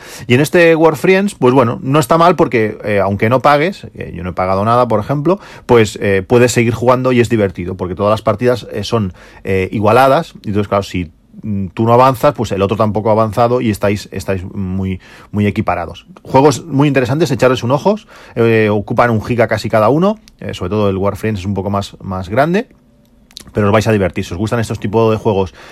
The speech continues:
para pegar cuatro tiros rápidos, eh, con grandes gráficos y sonido, pues este es vuestro, es vuestro juego. Y por último, quería recomendaros una cosa que llevo utilizando desde hace, pues, un-, unas semanas, casi, casi un mes quizás,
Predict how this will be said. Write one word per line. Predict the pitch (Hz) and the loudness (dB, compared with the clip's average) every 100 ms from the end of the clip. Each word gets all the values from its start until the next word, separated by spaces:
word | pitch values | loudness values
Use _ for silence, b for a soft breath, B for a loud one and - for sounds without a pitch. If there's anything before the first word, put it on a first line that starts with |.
| B | B
para | 104 101 | -2 0
pegar | 104 107 | 0 0
cuatro | 110 120 117 | 2 0 2
tiros | 120 113 | 2 2
rápidos, | 110 92 95 92 - - | 0 0 -2 -4 -8 -12
eh, | 92 | -10
con | 87 92 | -8 -4
grandes | 107 113 98 | -2 -2 -2
gráficos | 107 104 107 92 | -2 -2 -6 -8
y | 98 | -6
sonido, | 101 151 190 - B B | -4 0 -2 -4 B B
pues | - | -14
este | 92 104 | -10 -8
es | |
vuestro, | 87 90 - 87 85 | -8 -10 -10 -10 -10
es | 87 | -12
vuestro | 92 87 90 85 82 | -10 -10 -8 -8 -10
juego. | - 90 87 - B B B B B | -8 -8 -8 -14 B B B B B
Y | 147 | 2
por | 160 | 6
último, | 180 202 190 | 6 4 0
quería | 165 160 | 2 2
recomendaros | 160 165 156 147 143 | 2 0 -2 -2 -2
una | 143 | -2
cosa | 180 160 | 0 0
que | 131 | 2
llevo | 139 | 2
utilizando | 139 117 139 123 | 0 -2 0 2
desde | 113 104 107 | 2 2 2
hace, | 107 127 123 117 | 2 2 4 4
pues, | 98 104 - | 2 -4 -8
un-, | - 120 120 - | -12 -12 -10 -2
unas | 190 160 | 0 0
semanas, | 147 165 151 151 | 2 2 2 -2
casi, | - 120 - 110 107 | -6 -6 -4 -2 -2
casi | 98 107 | -2 -2
un | 143 | 0
mes | 131 - | -2 -2
quizás, | 113 143 190 | 0 2 2